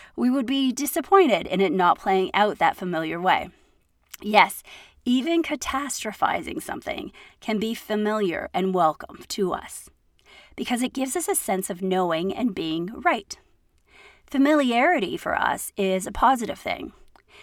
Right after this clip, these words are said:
if it is negative or if it is positive, either way. But bottom line, fear fantasies must be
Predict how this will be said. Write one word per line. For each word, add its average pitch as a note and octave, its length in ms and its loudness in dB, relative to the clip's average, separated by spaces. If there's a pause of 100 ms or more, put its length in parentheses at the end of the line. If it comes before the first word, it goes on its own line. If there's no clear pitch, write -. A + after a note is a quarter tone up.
(300)
if G#3 160 -2
it G#3+ 80 0
is G3 160 0
negative A3+ 800 2 (140)
or F#3+ 400 2
if F#3 200 -2
it F#3+ 120 -2
is F#3 160 -4
positive, D#3+ 640 -4
either F#3 340 0
way. - 300 -4
But G3 160 -4
bottom A3+ 280 4
line, F3+ 460 4 (400)
fear C#4 380 -2
fantasies A#3 640 -4
must F#3 440 -2
be F3 380 -6